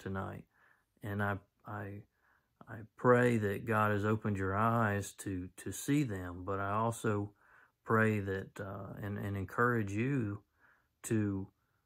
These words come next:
uh, if you don't completely understand or you're unsure what you believe or, or whether you accept these things, uh, talk to your parents about it. Uh, talk to me,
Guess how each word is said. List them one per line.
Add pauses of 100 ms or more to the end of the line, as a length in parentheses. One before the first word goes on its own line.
(240)
uh,
if
you
don't
completely
understand
or
you're
unsure
what
you
believe
or,
or
whether
you
accept
these
things, (640)
uh, (280)
talk
to
your
parents
about
it. (680)
Uh,
talk
to
me,